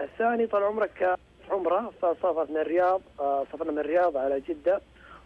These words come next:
توضينا في جدة وبعدين رحنا لمكة وصلينا المغرب، وبعد المغرب كانت الله يكرمكم لابسة ش-، شراب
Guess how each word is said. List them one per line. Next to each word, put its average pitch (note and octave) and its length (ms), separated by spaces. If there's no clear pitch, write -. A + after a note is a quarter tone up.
توضينا F#3 380
في C#3+ 80
جدة F3+ 420
وبعدين F#3 520
رحنا F3+ 220
لمكة F#3 580
وصلينا F3 600
المغرب، F3+ 400
وبعد A3+ 260
المغرب A#3 320
كانت G3+ 320
الله F#3 180
يكرمكم F3 320
لابسة E3 560
ش-، - 360
شراب D#3 320